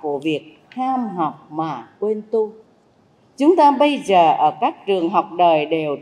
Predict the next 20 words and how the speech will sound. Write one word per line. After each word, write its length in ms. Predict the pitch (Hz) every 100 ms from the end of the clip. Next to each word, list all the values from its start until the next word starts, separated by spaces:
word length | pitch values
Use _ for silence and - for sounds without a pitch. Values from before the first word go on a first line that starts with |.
| 240
treo 200 | 262 254
khẩu 180 | 185 139
hiệu 320 | 147 165 147 - _ _ _ _
tiên 280 | 269 269 262
học 160 | 160 -
lễ 240 | 147 139 107
hậu 300 | 214 147 143
học 320 | 151 131 -
văn. 280 | 226 226 226 - - _ _ -
Còn 320 | 190 196 165
trong 220 | 277 285 277 -
trường 280 | 196 185
đạo, 340 | 175 170 147 - - -
nơi 320 | 202 269 285
được 200 | 208 190
xem 420 | 190 277 277 269
là 400 | 208 170 135 - 185
tuyển 260 | 170 135 135
Phật 140 | 165 -
trường 340 | 165 165 139